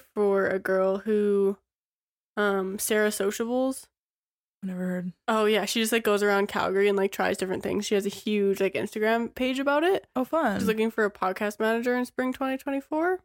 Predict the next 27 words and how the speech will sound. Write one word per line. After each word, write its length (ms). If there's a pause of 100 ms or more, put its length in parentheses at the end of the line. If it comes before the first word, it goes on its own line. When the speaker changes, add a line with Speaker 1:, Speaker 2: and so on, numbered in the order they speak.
(120)
Speaker 2:
Fun. 580
Speaker 1:
So 60
I 40
was 80
like, 220 (960)
"I 960
know 120
how 140
to 100
do 260
that." 340 (140)
Speaker 2:
Yeah. 400 (120)
Speaker 1:
<laughs> 220 (520)
So 80
I'm 40
thinking 220
of 60
applying 280
for 120
that. 280
And 80
she 120
also 220
has 180
a 80
job 320
up, 240